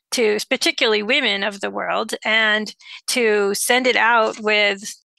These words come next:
a lot of other women, smart, wickedly smart women's ideas too, is just a really great opportunity. And it really aligns with my book,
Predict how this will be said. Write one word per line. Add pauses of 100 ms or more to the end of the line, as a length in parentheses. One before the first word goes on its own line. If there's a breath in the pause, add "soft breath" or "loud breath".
a
lot
of
other
women,
smart, (220)
wickedly
smart
women's (200)
ideas
too,
is
just
a
really
great (420 loud breath)
opportunity. (500 loud breath)
And
it
really
aligns
with
my
book,